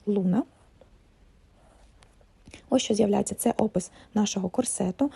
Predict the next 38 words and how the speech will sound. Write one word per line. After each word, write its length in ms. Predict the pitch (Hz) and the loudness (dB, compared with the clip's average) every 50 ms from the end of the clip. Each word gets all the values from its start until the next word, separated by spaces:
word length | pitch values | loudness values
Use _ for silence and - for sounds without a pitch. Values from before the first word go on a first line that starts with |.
| - - - | -10 -14 -12
Отут 240 | - - 247 247 - | 0 2 2 2 4
розмірна 420 | 214 208 220 220 208 202 190 185 | 2 4 4 4 4 4 0 -2
сітка. 460 | - - - 202 - - - - 294 359 - - - - - - - - _ - | -2 -2 -4 -4 -4 -2 -2 -2 -2 -2 -4 -14 -20 -20 -20 -20 -20 -20 _ 0
І 200 | 208 285 359 480 - | 4 4 4 4 4
можна 320 | 220 226 269 - 277 - | 4 4 4 6 4 4
обрати 340 | 196 180 226 233 - - 208 | 4 4 2 2 4 2 0
розмір. 340 | 185 175 180 185 185 190 190 | 0 0 0 -2 -2 0 2
Я 100 | 214 214 | 2 2
натискаю 420 | 208 202 - - - - 208 196 | 2 2 0 -4 -4 -2 -2 -2
«Обрати 280 | 196 208 214 - - - | 0 0 -2 0 2 4
розмір», 280 | 339 440 - 254 220 - | 4 6 6 4 2 4
і 80 | 214 220 | 2 0
ось 160 | 214 202 - | 0 0 -2
тут 180 | - 208 - | -6 -4 0
внизу 360 | 202 202 190 190 202 262 294 - - - - - - | 2 2 2 4 2 2 0 0 -6 -20 -14 0 2
ми 60 | 220 | 4
можемо 300 | 208 233 285 294 240 208 | 6 6 6 6 4 4
обрати 360 | 185 185 202 208 - - 208 | 4 2 0 -2 0 0 0
розміри. 360 | 185 175 175 - 180 175 185 - - - - - | 0 0 0 -2 -2 -4 -4 -6 -12 -18 -4 2
Розмірів 400 | 220 269 320 311 262 240 208 196 | 2 4 6 6 4 4 4 2
більше, 380 | 196 214 208 180 - - 214 | 0 2 2 0 0 0 2
ніж 180 | 220 233 254 - | 2 2 2 0
тут 200 | - - 247 - | -2 -4 0 2
ми 80 | 240 233 | 4 4
бачимо, 340 | 240 240 233 - 226 208 | 4 2 0 0 0 0
тоді, 260 | 214 - 196 202 - - - - | 0 0 -4 -4 -2 -4 -4 -2
тому 300 | - 233 226 233 226 190 | 0 4 6 6 6 4
внизу 380 | 180 196 202 208 202 190 214 277 | 4 2 2 2 2 2 2 0
ми 140 | 381 339 233 | 2 2 2
бачимо 320 | - - - - 254 214 | 0 0 -4 0 -2 -2
кнопочку 400 | - - 247 - - - - 240 | -2 -2 -6 -6 -6 -4 -2 0
«Далі». 340 | 196 180 175 170 196 262 302 - - - - - - | 0 0 0 2 0 0 0 -2 -16 -20 -18 -4 2
Я 60 | 226 | 4
можу 200 | 220 220 208 208 | 4 4 4 4
натиснути 500 | 214 208 - - 190 - 202 185 - 190 | 2 2 2 0 -2 -2 -4 -2 -2 -2
«Далі», 400 | 185 180 180 175 175 202 254 403 - - - - - - | 0 0 0 0 2 2 0 0 -2 -8 -20 -20 -12 -2
і 100 | - 294 | 2 4
ось, 300 | 320 220 254 254 - - | 6 6 4 4 0 -8